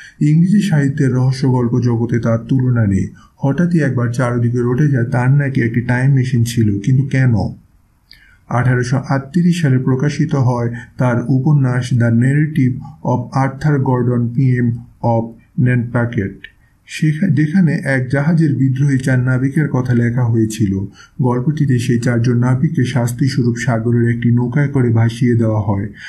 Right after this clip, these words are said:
সেই চারজন নাবিকের একজন নাম রি-, হলো রিচার্ড পার্কার। গল্পটা ছিল এমন, খাবার পানির অভাবে চারজনই যখন মরণাপন্ন, তখন রিচার্ড এক নিদারুণ প্রস্তাব করে বসেন।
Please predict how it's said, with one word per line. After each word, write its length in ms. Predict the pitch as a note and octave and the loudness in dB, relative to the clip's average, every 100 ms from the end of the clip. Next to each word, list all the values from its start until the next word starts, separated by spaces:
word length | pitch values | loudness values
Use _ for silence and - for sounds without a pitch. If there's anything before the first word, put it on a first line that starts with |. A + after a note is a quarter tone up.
| - | -16
সেই 240 | - F3+ F#3 | -6 -2 0
চারজন 400 | E3 D3 C3 C#3+ | 0 0 2 2
নাবিকের 480 | C3 C3 C3+ C3+ B2 | 2 2 0 0 -2
একজন 440 | A#2+ A#2+ C#3 C3+ | 0 0 2 2
নাম 300 | A#2+ A#2 A#2 | 2 2 2
রি-, 200 | A2+ A#2+ | 2 2
হলো 220 | A#2 A#2 | 2 2
রিচার্ড 340 | A#2 A#2 B2+ A#2 - | 2 0 -2 -2 -2
পার্কার। 520 | A#2+ A2+ A2 G2+ G2 - - - | -2 -2 -2 -4 -4 -8 -20 -6
গল্পটা 380 | B2 B2 B2 D#3+ | -2 0 0 -2
ছিল 280 | D#3 C#3+ B2+ | 0 0 0
এমন, 440 | - A#2 A2+ G2+ | 0 0 2 0
খাবার 360 | G2 B2+ A#2 A#2 | 0 0 0 0
পানির 300 | A2+ A#2 A#2+ | 0 0 2
অভাবে 360 | A#2 C3+ C3+ A#2+ | 2 0 0 0
চারজনই 480 | C3 A#2+ A#2+ C#3 | 0 0 2 2
যখন 260 | C3 B2 B2 | 2 0 0
মরণাপন্ন, 760 | A#2+ A#2+ B2+ C#3 C3+ B2+ A#2 | 0 0 2 0 0 0 2
তখন 300 | A#2 A#2 B2 | 0 0 0
রিচার্ড 400 | A#2 B2 D3 C#3 | 0 0 0 0
এক 240 | B2+ A#2+ C3 | 0 -2 2
নিদারুণ 480 | B2+ B2 A#2+ A#2+ A#2+ | 2 2 0 0 0
প্রস্তাব 400 | B2 A#2+ C3 A#2+ | -2 -2 -2 -2
করে 200 | - A#2 | 0 0
বসেন। 440 | G#2+ G#2 - F#2+ | 0 -2 -2 -2